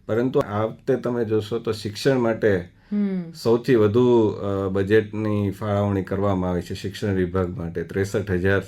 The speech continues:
Speaker 1: something કરોડ છે.
Speaker 2: હમ.
Speaker 1: તો એ જોતા હું એમ ક-, કહી શકું કે overall, અ, જે ગ્રોથ છે એ બધો, અ, અ, તો, અ, એમાં આવરી જ લેવામાં આવ્યો છે. એમાં સ્પોર્ટ્સનું તો મહત્વ છે જ,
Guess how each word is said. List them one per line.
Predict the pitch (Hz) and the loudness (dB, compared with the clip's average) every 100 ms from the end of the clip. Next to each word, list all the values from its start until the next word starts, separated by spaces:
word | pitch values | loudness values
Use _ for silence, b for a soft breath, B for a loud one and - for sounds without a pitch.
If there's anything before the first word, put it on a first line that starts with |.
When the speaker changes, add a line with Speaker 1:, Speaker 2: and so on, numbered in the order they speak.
| 101 | -6
Speaker 1:
something | 95 95 92 | -6 -4 -6
કરોડ | - 92 85 | -6 -4 -4
છે. | - 85 | -6 -10
Speaker 2:
હમ. | 165 196 185 175 170 B - | -8 -8 -8 -10 -16 B -2
Speaker 1:
તો | 120 | 0
એ | - 120 135 143 135 117 123 | 0 6 8 8 6 2 -2
જોતા | 107 117 120 | 2 2 2
હું | 123 120 123 | 0 0 0
એમ | 120 | -2
ક-, | 117 71 107 104 | -4 -4 -2 -2
કહી | 104 107 | -2 -4
શકું | 104 104 101 | -6 -6 -6
કે | 113 110 113 | 0 2 2
overall, | 110 - 104 117 127 131 127 127 | -2 -4 0 2 4 6 6 6
અ, | 127 127 123 | 4 4 0
જે | 101 117 | 2 0
ગ્રોથ | 107 117 127 120 | 4 4 4 2
છે | - | 2
એ | 123 | 4
બધો, | 117 113 120 127 | 4 4 6 4
અ, | 123 65 101 110 98 107 | 2 -2 -2 0 0 -2
અ, | 104 | -2
તો, | 113 113 | 0 0
અ, | 113 101 113 | 0 0 2
એમાં | 107 101 113 110 107 98 | 2 0 -2 -2 -4 -4
આવરી | 101 123 | 4 4
જ | 117 | 6
લેવામાં | 113 104 95 92 | 4 4 2 0
આવ્યો | 90 92 | 0 -2
છે. | - 113 110 | -4 -8 -8
એમાં | 95 101 | -6 -6
સ્પોર્ટ્સનું | 92 - 107 104 - - 113 104 | -6 -4 -2 -2 -4 -8 -6 -2
તો | 104 | -2
મહત્વ | 101 101 104 | 0 0 -2
છે | 107 - 131 | -2 4 4
જ, | 92 | 4